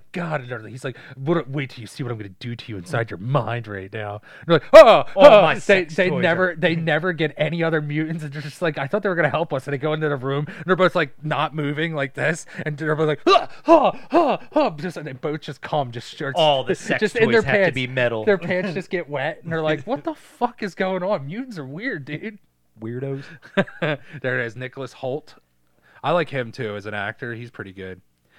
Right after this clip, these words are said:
Speaker 1: He's also a very good-looking guy, I think, but that's just
Speaker 2: No.
Speaker 1: me. You don't think so?
Speaker 2: No.
Speaker 1: Oh, my God, dude. He's a good-looking guy. He's fucking, like, six foot something.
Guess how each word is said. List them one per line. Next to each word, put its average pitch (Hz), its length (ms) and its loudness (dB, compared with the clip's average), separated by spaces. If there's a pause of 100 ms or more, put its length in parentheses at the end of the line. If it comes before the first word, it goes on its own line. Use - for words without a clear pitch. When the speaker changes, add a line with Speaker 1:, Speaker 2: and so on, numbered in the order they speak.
(140)
Speaker 1:
He's 139 120 -4
also 139 280 0
a 101 40 -10
very 110 340 -4
good-looking 101 440 -14
guy, 92 320 -8
I 87 60 -12
think, 90 360 -18
but 92 280 -16 (180)
that's 107 220 -14
just 107 160 -14
Speaker 2:
No. 107 60 -14
Speaker 1:
me. 95 160 -16 (160)
You 131 80 -10
don't 156 120 -8
think 143 160 -12
so? 175 300 -12
Speaker 2:
No. 113 420 -16 (220)
Speaker 1:
Oh, 120 140 -4
my 95 100 -10
God, 95 320 -6
dude. 87 220 -16 (500)
He's 147 140 -10
a 131 40 -14
good-looking 92 340 -12
guy. 85 280 -14 (340)
He's 156 140 -6
fucking, 247 320 0
like, 175 200 0
six - 380 -6
foot 156 260 -2
something. 110 540 -8